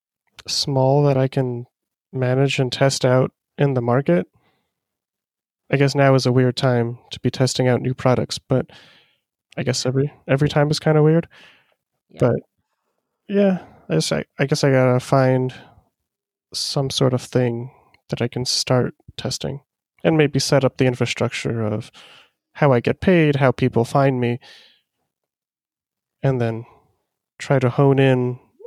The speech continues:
Speaker 1: on the product itself over time.
Speaker 2: Yeah. Yeah, absolutely. I think, um, now, yes, the times have changed, but because of the pandemic and stuff, but I feel like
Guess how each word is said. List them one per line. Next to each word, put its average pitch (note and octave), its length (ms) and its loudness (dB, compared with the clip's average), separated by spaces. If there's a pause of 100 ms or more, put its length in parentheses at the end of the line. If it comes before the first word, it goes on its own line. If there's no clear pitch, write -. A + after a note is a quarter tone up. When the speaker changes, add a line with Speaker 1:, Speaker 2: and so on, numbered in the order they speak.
Speaker 1:
on B2+ 240 -4
the B2 80 -2
product B2 440 -2
itself - 520 -4 (280)
over C3+ 160 -2
time. D3 260 -2 (840)
Speaker 2:
Yeah. B3 220 2 (1040)
Yeah, G3+ 200 -4
absolutely. E3+ 460 0
I E3+ 80 2
think, B3+ 360 -2
um, G3+ 300 2
now, A#3+ 500 2 (400)
yes, G#3 320 0
the F#3+ 120 -2
times G#3 340 -2
have G3 160 -6
changed, F3 680 -2
but D#3+ 400 -2 (1040)
because F#3 260 2
of F#3 80 2
the F3 60 0
pandemic E3 720 2
and C#3+ 260 -2
stuff, - 340 -2
but D3 280 0
I D3 140 0
feel - 560 -2
like F#3 360 2